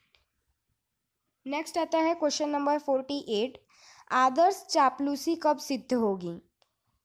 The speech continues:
आंसर है आपका, आदर्श चापलूसी वही है जिसमें सामने वाला फूलकर कुप्पा हो जाए और चापलूस की मुरादें पूरी कर दे। ये है आपका लास्ट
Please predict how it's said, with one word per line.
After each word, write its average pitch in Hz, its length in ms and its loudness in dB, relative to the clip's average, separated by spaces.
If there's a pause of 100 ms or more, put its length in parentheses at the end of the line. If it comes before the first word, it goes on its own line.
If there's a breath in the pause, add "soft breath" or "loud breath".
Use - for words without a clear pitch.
(120)
आंसर 269 340 0
है 320 140 2
आपका, 254 500 2 (1040 soft breath)
आदर्श 302 420 4
चापलूसी 294 600 2
वही 285 380 0
है 302 200 0
जिसमें 262 360 -4
सामने 254 440 0
वाला 285 300 4
फूलकर 262 400 -2
कुप्पा 254 400 0
हो 262 180 0
जाए 269 220 4
और 262 240 4
चापलूस 254 540 -2
की 277 120 -6
मुरादें 226 500 2
पूरी 208 260 -4
कर 196 180 -8
दे। 175 260 -12 (1040)
ये 294 200 -4
है 311 120 -2
आपका 302 320 -4
लास्ट 247 300 -4